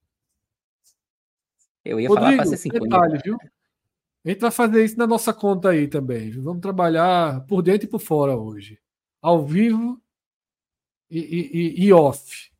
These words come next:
Speaker 2: Copa São Paulo é bom pra gente dar uns tirozinhos assim, tá? É isso. A gente teria Atlético Paranaense e Botafogo pra colocar.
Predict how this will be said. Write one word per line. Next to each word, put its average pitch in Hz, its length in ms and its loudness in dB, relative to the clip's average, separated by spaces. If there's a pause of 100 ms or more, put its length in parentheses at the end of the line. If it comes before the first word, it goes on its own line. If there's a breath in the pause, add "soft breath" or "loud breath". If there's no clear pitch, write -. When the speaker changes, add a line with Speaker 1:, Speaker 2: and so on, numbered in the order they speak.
(440)
Speaker 2:
Copa 156 220 -8
São 175 240 -8
Paulo 170 280 -6
é 202 40 -8
bom 190 160 -10
pra 196 100 -10
gente 185 160 -12
dar 190 100 -2
uns 180 120 -4
tirozinhos 123 560 -4
assim, 107 380 -14 (720)
tá? 127 260 -10 (3500)
É 233 120 2
isso. - 500 0 (220)
A 214 80 4
gente 269 160 4
teria 285 240 4
Atlético 247 300 0
Paranaense 240 500 2
e 226 40 -4
Botafogo 170 880 -2 (540)
pra 160 160 -4
colocar. 170 720 -2